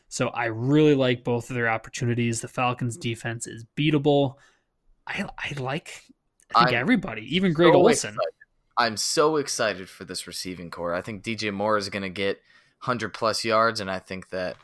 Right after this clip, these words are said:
Speaker 2: Curtis Samuel is ju-, gonna get a touchdown. So
Speaker 1: Yeah,
Speaker 2: That's
Speaker 1: and
Speaker 2: what I'm
Speaker 1: that's,
Speaker 2: going.
Speaker 1: that seems to be how they do
Speaker 2: Very
Speaker 1: it.
Speaker 2: reasonable. Yeah.
Speaker 1: Yeah, I dig it. Um, yeah, Greg Olsen, you know, I, I'd, I'd start him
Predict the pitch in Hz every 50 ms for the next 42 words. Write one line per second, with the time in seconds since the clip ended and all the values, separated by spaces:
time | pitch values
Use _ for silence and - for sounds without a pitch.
0 | _ _ _ _ - - - 113 107 101 - - - 107 104 101 98 98 98 95
1 | 92 87 - - - - - 85 - - 95 95 92 87 87 82 - - - -
2 | - - - 64 62 - - - - - 73 65 - - _ _ _ _ _ _
3 | _ _ _ _ _ _ - 113 143 185 170 - 131 135 139 147 165 175 - -
4 | - - - - - - - - 139 131 131 - - - 156 160 151 - - 127
5 | 123 123 131 131 127 - 120 123 123 127 123 120 117 120 156 190 160 - - -
6 | 95 95 - _ _ _ _ - _ _ _ - 92 90 131 165 196 147 - -
7 | _ _ _ - 123 123 131 131 123 127 139 180 214 - - - _ _ - -
8 | - _ _ - - 143 143 151 151 151 151 151 147 143 131 117 - - - _
9 | _ _ _ _ 156 160 160 139 147 - 185 190 170 170 165 160 160 156 - 180
10 | 165 175 180 180 - - - _ - 165 147 - - 156 - - 170 190 190 -
11 | - - 190 202 - - - - - - 147 143 147 156 170 175 190 208 196